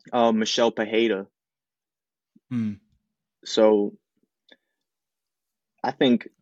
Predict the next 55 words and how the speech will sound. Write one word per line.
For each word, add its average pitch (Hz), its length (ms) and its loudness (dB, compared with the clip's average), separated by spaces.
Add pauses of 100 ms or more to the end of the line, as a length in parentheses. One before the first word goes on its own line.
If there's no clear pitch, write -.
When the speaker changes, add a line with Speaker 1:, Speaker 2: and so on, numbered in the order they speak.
Speaker 2:
Okay. 107 200 -12 (280)
Speaker 1:
if, 123 220 0 (100)
if 127 160 2 (920)
Wonder 127 300 0
Boy 127 200 4
just 110 180 -4
can't 120 180 -2
get 110 140 0
taken 110 320 -2
down, 104 320 -4 (640)
that's - 160 -2
what 110 120 0
I'm 110 160 0
Speaker 2:
Yeah. 117 100 -4
Speaker 1:
thinking. 101 400 -4 (420)
Speaker 2:
That's 127 160 -10
what 123 100 -6
I'm 113 80 -6
Speaker 1:
If 113 80 2
Speaker 2:
saying. 120 120 -4
Speaker 1:
they, 131 220 4
Speaker 2:
It's, 107 160 -2
Speaker 1:
if - 40 -20
they, 131 120 2
Speaker 2:
it - 160 -6 (160)
Speaker 1:
if - 80 -6
they're 147 120 2
standing 131 380 -2
the 131 60 0
whole 120 200 0
time, 117 300 0
I 110 40 -6
think 113 240 -2
I 110 40 2
know 117 460 0
Wonder 113 300 -2
Boy's 110 240 2
got 117 180 4
a 104 40 2
lot 110 200 4
of 104 80 -2
good 107 140 2
angles. 107 440 -2
He's 104 160 -14
very 113 240 0
good 107 180 0
at, 101 200 -2 (640)
you 113 120 0
know, 107 100 2
cage 110 360 0
escapes. 104 420 -2
His 107 100 -10
footwork 107 440 0
is 104 100 -10
phenomenal. 98 680 -4